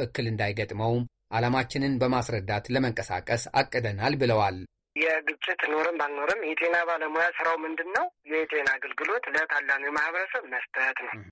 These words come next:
Speaker 2: በግጭት መካከልም ቢሆን የጤና አገልግሎት ይሰጣል።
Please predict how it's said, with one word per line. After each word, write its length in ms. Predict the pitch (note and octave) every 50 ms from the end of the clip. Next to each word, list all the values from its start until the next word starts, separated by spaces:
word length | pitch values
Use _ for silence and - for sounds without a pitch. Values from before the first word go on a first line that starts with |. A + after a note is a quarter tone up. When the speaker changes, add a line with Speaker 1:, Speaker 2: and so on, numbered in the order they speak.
| - _ -
Speaker 2:
በግጭት 540 | C3+ D3+ D#3 D3+ D3 D3+ D3+ D#3+ - - -
መካከልም 560 | F3 D#3+ D#3+ D#3+ D3+ _ - E3+ E3+ E3+ E3+ D#3+
ቢሆን 400 | - C#3 C3+ - - - B3 F4 - -
የጤና 260 | - - - F#3 F3 F3+
አገልግሎት 460 | F3+ E3+ E3+ E3 D#3+ E3 E3+ F3+ E3+ -
ይሰጣል። 560 | D#3+ - - - C#3 C3 - - D#3+ G3+ E4